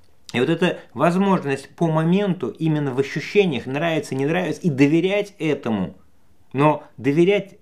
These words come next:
не превращать это доверие в слепую веру, а именно жить по ощущениям, а что ты хочешь по-настоящему. Вот если вот этот отклик, внутренние ощущения, внутреннее, что называется, по наитию, ты начнешь жить,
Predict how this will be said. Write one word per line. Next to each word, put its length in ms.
не 120
превращать 540
это 140
доверие 400
в 40
слепую 480
веру, 480
а 160
именно 360
жить 240
по 80
ощущениям, 640
а 160
что 160
ты 140
хочешь 440
по-настоящему. 840
Вот 160
если 260
вот 220
этот 380
отклик, 460
внутренние 600
ощущения, 720
внутреннее, 520
что 120
называется, 340
по 120
наитию, 580
ты 100
начнешь 400
жить, 220